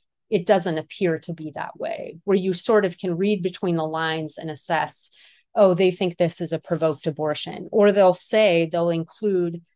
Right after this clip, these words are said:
"This woman says that she was taking, um, certain teas that are known to provoke abortion." So you get all this information about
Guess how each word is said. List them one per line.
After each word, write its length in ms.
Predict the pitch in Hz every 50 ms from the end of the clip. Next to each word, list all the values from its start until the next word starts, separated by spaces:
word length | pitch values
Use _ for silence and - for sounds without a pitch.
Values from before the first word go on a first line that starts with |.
| _
"This 240 | 196 202 202 - -
woman 320 | 226 208 208 202 180 180
says 420 | 175 175 - - 185 185 180 175 -
that 160 | - 170 170
she 580 | - - - 180 170 165 160 160 160 156 160 -
was 200 | - 170 165 165
taking, 760 | - - - 175 170 170 - 165 156 156 156 156 156 160 175 _ -
um, 420 | - 165 160 160 156 156 156 170 160
certain 380 | - - 202 - 185 170 180
teas 680 | 175 - - - 277 262 240 180 151 151 - - - - -
that 140 | 190 160
are 120 | 156 156 156
known 300 | 156 165 160 160 160 156
to 140 | - - -
provoke 440 | - 175 160 - 165 160 160 160
abortion." 720 | - 160 - - 139 - 156 - - - - - 175 - _ _ - - - - - -
So 160 | - - 233
you 200 | 214 208 214 220
get 340 | 185 175 220 220 214 175 - _ _ _ _ -
all 160 | 214 220 226
this 220 | 202 208 175 -
information 600 | - 175 170 - 185 170 170 170 165 165 - 170
about 440 | 156 156 160 156 156 156 160 - -